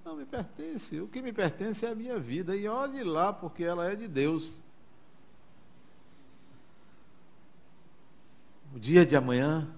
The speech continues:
começa hoje à noite. Essa proposta que faço pra vocês. Uma inversão de disposição de energia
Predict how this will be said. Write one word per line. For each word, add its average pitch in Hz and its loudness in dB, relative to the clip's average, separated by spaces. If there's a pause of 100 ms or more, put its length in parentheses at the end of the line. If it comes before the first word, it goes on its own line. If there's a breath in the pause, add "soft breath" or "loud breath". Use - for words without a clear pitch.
(340)
começa 123 0
hoje 120 0 (140)
à 117 -4
noite. 78 -8 (1500)
Essa 170 10
proposta 127 0 (960)
que 107 -8
faço 104 -4
pra 101 -8
vocês. 95 -12 (240)
Uma 127 4
inversão 131 0 (1200 soft breath)
de 123 -2
disposição 156 6
de 139 4
energia 127 4